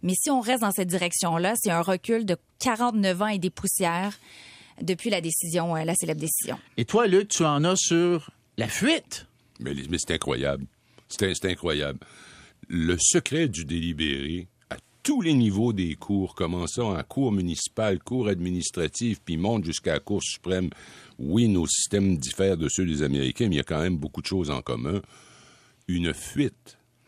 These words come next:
Speaker 3: d'une ébauche finale, d'une ébo-, d'une ébauche d'un document qui pourrait s'avérer final, c'est du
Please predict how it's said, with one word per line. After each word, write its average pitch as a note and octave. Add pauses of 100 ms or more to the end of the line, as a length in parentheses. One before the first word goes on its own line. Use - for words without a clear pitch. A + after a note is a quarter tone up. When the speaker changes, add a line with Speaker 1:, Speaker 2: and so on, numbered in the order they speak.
(360)
Speaker 3:
d'une D2+
ébauche G#2
finale, A2 (540)
d'une C#2
ébo-, F2
d'une F2+
ébauche F#2
d'un E2
document E2+
qui -
pourrait F#2+
s'avérer C#2+ (380)
final, C#2+ (720)
c'est B2+ (140)
du A#2+